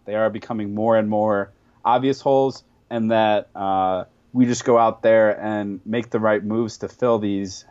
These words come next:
and, you know, not have the moves that we make be like a Yonder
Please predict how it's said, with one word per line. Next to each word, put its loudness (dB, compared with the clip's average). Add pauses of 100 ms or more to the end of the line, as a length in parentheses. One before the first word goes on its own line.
and, -4 (240)
you -2
know, 2 (240)
not 2
have -2
the -4
moves 0
that 0
we -2
make -2
be -2
like 2 (380)
a -4
Yonder 2